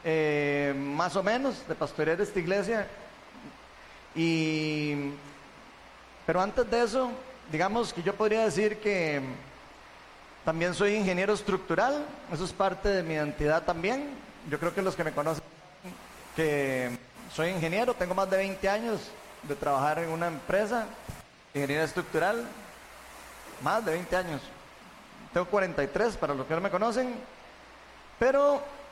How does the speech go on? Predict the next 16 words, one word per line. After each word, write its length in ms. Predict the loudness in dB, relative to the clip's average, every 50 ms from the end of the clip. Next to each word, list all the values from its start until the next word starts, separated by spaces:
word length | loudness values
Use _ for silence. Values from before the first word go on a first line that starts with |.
| -4
hace 200 | -2 -2 0 2
mucho 260 | 2 0 0 0 -2 -2
tiempo, 640 | 2 2 2 2 2 0 0 2 4 4 4 2 -2 -6 -10 -14 -16 -18 -18 -18 -20 -20 -20 -20 -20 -14 -6 -2
antes 340 | -2 -2 0 0 0 2
de 100 | 2 2
que 520 | 0 2 2 4 4 4 4 4 2 2 0 0
yo 120 | 0 0
conociera 420 | 2 2 2 2 2 4 4 4 4 4
de 160 | 4 4 4
Jesucristo 640 | 2 2 2 0 2 2 2 2 2 0 0 0 0
y 60 | 0
que 100 | 0 -2
conociera 520 | -6 -4 -4 -2 0 2 4 4 6 6 6
de 80 | 6
Dios 600 | 6 4 6 4 4 4 4 2 0 -2 -6 -8 -8
y, 540 | -6 -6 -4 -4 -4 -6 -6 -6 -6 -8